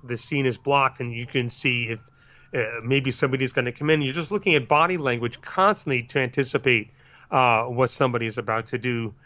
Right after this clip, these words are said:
um, uh, so that you can anticipate the dramatic moments, and not so much smack the keys, uh, and, and line things up, but just so that you can lean into it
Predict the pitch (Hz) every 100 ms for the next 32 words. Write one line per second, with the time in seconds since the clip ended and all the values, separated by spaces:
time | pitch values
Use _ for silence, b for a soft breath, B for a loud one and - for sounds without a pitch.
0 | B B - 117 107 104 107 110 - B
1 | B B _ _ _ _ - 135 113 -
2 | 151 139 131 117 120 110 113 120 123 -
3 | 127 123 113 113 156 151 180 - 143 139
4 | 135 135 123 131 135 131 131 147 135 135
5 | 117 107 131 - 170 196 196 - 165 147
6 | - - 156 147 - 139 - 143 131 127
7 | - b b b b - 120 113 117 -
8 | 123 117 113 - - 113 117 135 131 127
9 | 127 120 120 135 131 - 147 165 147 -
10 | 156 139 131 123 127 123 131 139 135 131
11 | 135 - 123 120